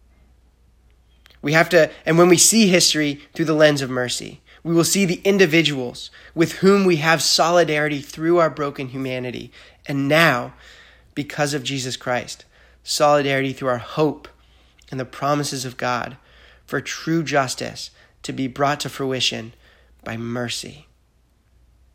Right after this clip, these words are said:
And then at that point, we can have a clearer vision of our life together, a deeper understanding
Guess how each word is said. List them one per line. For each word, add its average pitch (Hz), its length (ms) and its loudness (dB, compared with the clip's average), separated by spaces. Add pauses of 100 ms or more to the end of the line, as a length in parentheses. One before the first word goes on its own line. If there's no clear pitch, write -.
(720)
And 160 140 2
then 196 120 10
at 156 260 4
that 180 320 4
point, - 520 -6 (680)
we 156 80 -4
can 165 100 0
have 165 140 6
a 160 40 4
clearer 208 540 4
vision 165 340 4
of 143 120 4
our 143 160 6
life 143 320 2
together, 135 360 -4
a 143 80 0
deeper 180 480 -4
understanding 151 800 0